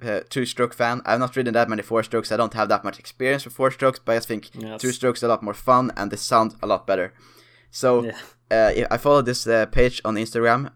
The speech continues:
Speaker 1: called Two Stroke Madness or something like that, and they posted a, reposted a picture of a, I think it was, like, a twenty eighteen or something like that, K T M S X,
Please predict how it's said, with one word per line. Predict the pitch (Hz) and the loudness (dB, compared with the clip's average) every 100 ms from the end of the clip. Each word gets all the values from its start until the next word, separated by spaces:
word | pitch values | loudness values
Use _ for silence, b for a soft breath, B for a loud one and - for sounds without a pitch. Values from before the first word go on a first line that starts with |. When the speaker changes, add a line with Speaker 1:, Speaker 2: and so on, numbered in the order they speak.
| _ _ | _ _
Speaker 1:
called | - 107 - | -2 -2 0
Two | 117 | -4
Stroke | 113 107 104 | -2 -4 -2
Madness | 104 104 113 127 | 0 0 0 -6
or | 113 | -6
something | 120 110 107 | -6 -4 -2
like | 101 | -2
that, | - 107 117 - b b b | -2 -4 -4 -14 b b b
and | 110 | -4
they | 123 | 2
posted | - 131 139 - 120 - | 6 6 6 -2 -4 -2
a, | 110 107 107 110 b b b | -2 0 -2 -6 b b b
reposted | 127 127 127 123 | 0 4 4 4
a | 113 | -2
picture | 139 123 - 110 | -2 -4 -4 -4
of | 107 - - | -4 -6 -6
a, | 104 | -4
I | |
think | 113 147 | -2 -2
it | 127 | -2
was, | 120 | -2
like, | 110 | -2
a | 95 | -4
twenty | - 117 110 110 - _ _ _ | -6 -2 0 -2 -6 _ _ _
eighteen | - 110 - 117 | -2 -2 -4 -4
or | 117 | -4
something | 131 113 113 | -2 -4 -2
like | 107 | -2
that, | 104 110 - | 0 0 -2
K | - 120 | -6 -4
T | - 107 | -2 2
M | 110 - | 2 2
S | 110 110 - | 0 -2 -2
X, | 101 113 - - | -2 -2 -6 -12